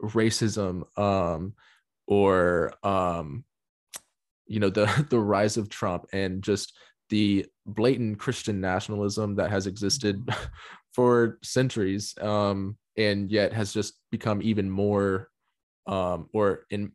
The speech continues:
Speaker 1: in my perspective, um, has become even more, um, out there, right?
Speaker 2: Mm-hmm.
Speaker 1: Um,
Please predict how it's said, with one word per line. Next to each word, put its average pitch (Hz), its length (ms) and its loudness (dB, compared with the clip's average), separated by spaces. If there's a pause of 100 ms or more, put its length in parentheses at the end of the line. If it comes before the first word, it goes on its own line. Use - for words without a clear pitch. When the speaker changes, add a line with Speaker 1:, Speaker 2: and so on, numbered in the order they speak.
(120)
Speaker 1:
in 139 140 2
my 123 180 4
perspective, 87 680 -4 (180)
um, 85 440 -4 (520)
has 98 220 -2
become 98 340 -2
even 92 300 -2
more, 95 580 2 (600)
um, 65 480 -10 (840)
out 107 240 0
there, 80 320 -6 (120)
right? 104 380 2
Speaker 2:
Mm-hmm. - 640 -8
Speaker 1:
Um, 107 540 2